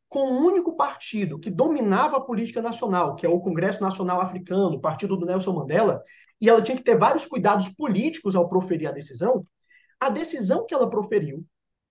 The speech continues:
ela gerou vários efeitos simbólicos que depois se transformaram em efeitos materiais concretos. Exemplo disso, primeira coisa, todos os casos posteriores que envolviam direitos sociais, econômicos e culturais tiveram o critério da razoabilidade de Grootmo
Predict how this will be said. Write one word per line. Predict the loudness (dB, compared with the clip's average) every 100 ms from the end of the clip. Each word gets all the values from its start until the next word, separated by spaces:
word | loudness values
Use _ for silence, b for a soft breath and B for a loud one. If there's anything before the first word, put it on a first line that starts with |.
| _
ela | 0 6 6
gerou | 6 2 2
vários | -2 -2 -2
efeitos | -2 -2 -2 -2
simbólicos | -6 -4 -4 -6 -10 -14
que | -14 -12 -10 -10 0
depois | 4 4 4 0 -2
se | -6
transformaram | -8 -6 -4 -2 -2 -2 0
em | 0
efeitos | -2 -6 -4 -2
materiais | -2 0 0 0 -2
concretos. | -6 -4 -2 -2 -2
Exemplo | -2 2 2 0 0
disso, | 4 4 2 -6 _ _
primeira | -6 6 6 6
coisa, | 2 -2 -6 -14 B B B _ 0
todos | 4 4 6 6 4 -8 _ _ _ _
os | 0 0 0 -6 -16 2
casos | 4 4 2 -2 -6
posteriores | -8 -2 -2 -2 -2 0 4 4 2 -8 -18 -20 _ _ _ b b b b _
que | -6
envolviam | 2 6 8 6 4
direitos | 4 4 4 0
sociais, | -4 0 2 2 0
econômicos | -2 -2 -2 -4
e | -10
culturais | -10 -6 -2 0 -2 -6
tiveram | -8 -4 4 8 8 6
o |
critério | 0 -2 0 0
da | 0
razoabilidade | 0 0 0 0 -4 -4 -6 -2
de | 0
Grootmo | 4 2 2 -6 -8